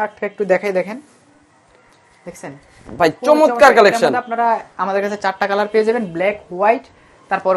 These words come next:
Speaker 1: হচ্ছে আমার আরো দুইটা কালার আমি দেখাইতেছি আপনাদের। দেখেন, এটার কালারগুলো হচ্ছে অ্যাশ কালার।
Speaker 2: অ্যাশ কালার।
Speaker 1: আমি একটা ব্ল্যাকটা আমি গায়ে দিয়ে আছি, দেখেন অ্যাশ কালার। এটা
Speaker 2: অ্যাশ কালারের মধ্যে চমৎকার কিন্তু ভাই, সব,
Speaker 1: আচ্ছা।
Speaker 2: প্রত্যেকটাই কি ভাই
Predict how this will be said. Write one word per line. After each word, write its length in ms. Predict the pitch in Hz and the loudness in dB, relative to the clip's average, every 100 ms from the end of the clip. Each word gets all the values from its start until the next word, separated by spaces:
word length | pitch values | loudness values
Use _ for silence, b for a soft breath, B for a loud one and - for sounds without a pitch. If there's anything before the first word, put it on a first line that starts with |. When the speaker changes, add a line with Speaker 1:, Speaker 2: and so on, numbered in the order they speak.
| 190 | -2
Speaker 1:
হচ্ছে 180 | 196 202 | -4 -4
আমার 160 | 196 190 - - 185 | -4 -4 -6 -2 0
আরো 100 | 185 | 0
দুইটা 160 | 185 196 | -2 -4
কালার 180 | 196 190 180 | -4 -6 -6
আমি 80 | 170 | -6
দেখাইতেছি 420 | 165 175 175 185 214 | -8 -10 -12 -10 -12
আপনাদের। 240 | 202 196 202 190 | -10 -12 -6 -6
দেখেন, 160 | 233 240 - | -6 -10 -10
এটার 160 | 180 180 | -6 -6
কালারগুলো 280 | 180 180 190 | -6 -4 -8
হচ্ছে 160 | 190 240 | -8 -8
অ্যাশ 140 | 175 170 - | -8 -6 -4
কালার। 220 | 196 247 - 202 | -4 -6 2 6
Speaker 2:
অ্যাশ 180 | 214 - | 8 8
কালার। 220 | 202 151 - - - 190 | 8 8 6 -2 -12 -8
Speaker 1:
আমি 100 | 202 | -6
একটা 120 | 196 196 175 | -6 -8 -2
ব্ল্যাকটা 260 | 180 185 208 | 0 0 0
আমি 100 | 196 185 | -2 0
গায়ে 140 | 185 180 | 0 0
দিয়ে 100 | 190 | -2
আছি, 80 | 190 | -2
দেখেন 160 | 180 180 | -8 -8
অ্যাশ 120 | 175 - | -10 -10
কালার। 200 | 185 196 | -6 -2
এটা 80 | 180 | 6
Speaker 2:
অ্যাশ 160 | 180 170 - | 6 6 4
কালারের 320 | 170 160 160 | 4 6 4
মধ্যে 200 | 170 170 240 - | 2 4 4 6
চমৎকার 400 | 302 330 - 294 240 | 6 6 8 6 8
কিন্তু 140 | 214 214 | 6 6
ভাই, 80 | 190 - | 4 4
সব, 140 | 277 | 4
Speaker 1:
আচ্ছা। 180 | - - 269 | 2 0 2
Speaker 2:
প্রত্যেকটাই 400 | 277 330 311 302 | 4 4 4 6
কি 60 | |
ভাই 80 | 294 | 8